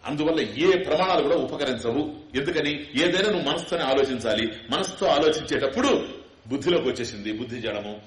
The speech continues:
ఈ దీన్ని ప్రకాశింపజేసేదాన్ని దీన్ని తెలుసుకునేటువంటి అవకాశం లేనే లేదు. అందువల్ల ఎన్ మనసా నమనుతే ఏనాహు మనోమతం, దేనిని మనసు ఆలోచించలేదో,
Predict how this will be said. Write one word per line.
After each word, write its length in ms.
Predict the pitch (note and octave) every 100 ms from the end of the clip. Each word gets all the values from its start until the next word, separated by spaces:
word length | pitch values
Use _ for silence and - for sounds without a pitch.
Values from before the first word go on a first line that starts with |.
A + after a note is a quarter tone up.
| - C3+
ఈ 40 |
దీన్ని 260 | B2+ F#3+ F3+
ప్రకాశింపజేసేదాన్ని 840 | C#3+ D#3+ D3 C3+ A#2+ A2+ A2+ B2+
దీన్ని 160 | G#2+ G2
తెలుసుకునేటువంటి 500 | G#2+ A#2+ A2 G#2 G2+
అవకాశం 480 | - A2 D#3+ A3+ A3+ -
లేనే 200 | - A#2+
లేదు. 520 | A2 F#2+ F#2+ - - -
అందువల్ల 320 | B2+ A#2+ G2+
ఎన్ 380 | - G#2+ - A2+
మనసా 320 | C#3 E3+ -
నమనుతే 600 | A2 G2 D3+ F3 D#3+ A2 - - - - _ - - - -
ఏనాహు 380 | A2 A2+ G2+ F#2+
మనోమతం, 520 | F2 F#2 F2+ F2+ - - - - _ _ _ - - - _ _ _
దేనిని 340 | G#2+ C#3 C#3 A#2+
మనసు 640 | B2 - F3+ - - - - - _ _ - -
ఆలోచించలేదో, 880 | C3 F3+ F3 F3 F3+ G3+ B3 A#3+ -